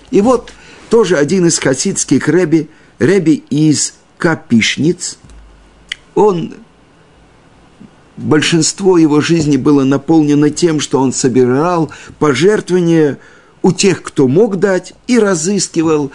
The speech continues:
буквально везде тех, кто нуждался в помощи. И не отдыхал, не шел спать,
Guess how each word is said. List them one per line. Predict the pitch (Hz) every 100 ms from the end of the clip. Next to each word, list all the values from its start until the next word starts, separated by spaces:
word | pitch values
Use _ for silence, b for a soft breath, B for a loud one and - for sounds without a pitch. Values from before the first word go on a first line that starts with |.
| B B B
буквально | - 156 123 185 180 156 151 131
везде | 131 175 143 131 180 165
тех, | - - 226 -
кто | - 175
нуждался | 151 123 90 139 113 110
в | 82
помощи. | 98 87 80 - - _ _ _ b b _
И | 170
не | 170
отдыхал, | 160 143 131 165 - 214 160 123 -
не | 123
шел | 123 196 175
спать, | - - 110